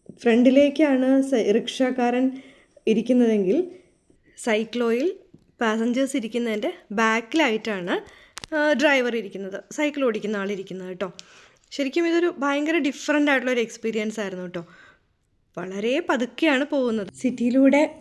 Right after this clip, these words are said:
അരമണിക്കൂർ നമ്മളെ ചുറ്റ്, കൊണ്ടുപോയിട്ട്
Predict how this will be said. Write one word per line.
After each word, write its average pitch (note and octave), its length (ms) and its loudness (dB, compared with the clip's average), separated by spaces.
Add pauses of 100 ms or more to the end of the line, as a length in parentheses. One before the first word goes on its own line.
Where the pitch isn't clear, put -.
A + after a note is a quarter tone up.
(140)
അരമണിക്കൂർ B3 680 2 (880)
നമ്മളെ G#3 340 0 (400)
ചുറ്റ്, G#3+ 300 -4 (420)
കൊണ്ടുപോയിട്ട് G3 680 2